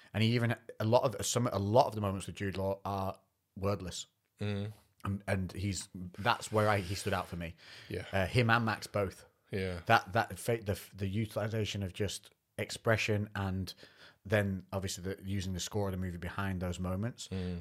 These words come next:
Speaker 1: really, really, really brought their, their characters to the forefront.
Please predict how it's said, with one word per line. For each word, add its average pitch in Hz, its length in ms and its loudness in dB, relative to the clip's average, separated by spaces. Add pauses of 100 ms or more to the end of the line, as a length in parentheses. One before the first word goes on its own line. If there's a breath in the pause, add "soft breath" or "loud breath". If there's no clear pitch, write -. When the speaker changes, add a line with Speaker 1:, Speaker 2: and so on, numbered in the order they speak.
(100)
Speaker 1:
really, 104 280 4
really, 95 400 2
really 101 260 2
brought 98 280 0
their, 95 260 2
their 95 160 0
characters 90 600 -4
to - 80 -20
the 87 80 -6
forefront. 85 480 -6